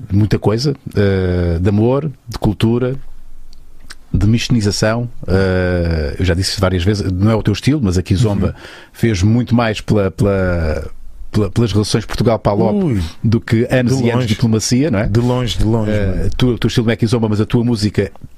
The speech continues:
Speaker 1: cumpre
Speaker 2: Yeah.
Speaker 1: também esse propósito.
Speaker 2: Yeah.
Speaker 1: Eh, de resto, ficou aqui bem patente na, na descrição do Tiago, eh, no concerto da, no, no Campo Pequeno, com, com tucas, blacks, zucas, jovens, menos jovens.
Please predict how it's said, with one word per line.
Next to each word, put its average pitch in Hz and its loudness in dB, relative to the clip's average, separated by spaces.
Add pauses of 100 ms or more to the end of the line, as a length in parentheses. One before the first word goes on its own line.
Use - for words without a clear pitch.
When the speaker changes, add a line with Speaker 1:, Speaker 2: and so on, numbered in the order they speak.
Speaker 1:
cumpre - 0
Speaker 2:
Yeah. - 0
Speaker 1:
também 113 0
esse 110 -2
propósito. 113 -2 (160)
Speaker 2:
Yeah. 95 0
Speaker 1:
Eh, 90 -4
de 95 2
resto, 98 -4
ficou - -4
aqui - 0
bem 101 2
patente 104 0
na, 101 2
na 98 2
descrição 101 -2
do 95 -2
Tiago, 92 -2 (360)
eh, 95 2
no 98 -2
concerto 98 -2
da, 85 0
no, 90 2
no 90 2
Campo 90 -2
Pequeno, 104 -2
com, 90 0
com 76 -2
tucas, 117 0
blacks, 104 0
zucas, 95 0
jovens, 90 0
menos 90 0
jovens. 107 0